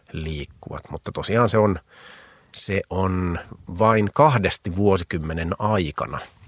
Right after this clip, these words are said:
tapahtuva se tiedon valaisu hetki, ja kävelyn ja pyöräliikenteen kannalta se ajoittuu nyt tähän helmikuun puoliväliin, eli kannattaa silloin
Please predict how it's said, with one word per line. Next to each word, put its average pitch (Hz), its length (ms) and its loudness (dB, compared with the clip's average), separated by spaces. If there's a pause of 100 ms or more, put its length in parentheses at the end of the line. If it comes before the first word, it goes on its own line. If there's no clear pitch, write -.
(340)
tapahtuva 80 640 -4
se - 120 -8 (520)
tiedon 85 500 2 (600)
valaisu 90 680 4 (720)
hetki, - 500 -2 (160)
ja 76 180 -4 (220)
kävelyn 78 340 -2
ja 80 80 -4
pyöräliikenteen 101 640 0
kannalta 117 340 4
se 110 140 -2 (800)
ajoittuu 90 520 0
nyt 73 180 -8
tähän 78 240 -4
helmikuun 76 440 -4
puoliväliin, 69 580 -2
eli - 140 -8
kannattaa 87 460 0
silloin 82 340 -4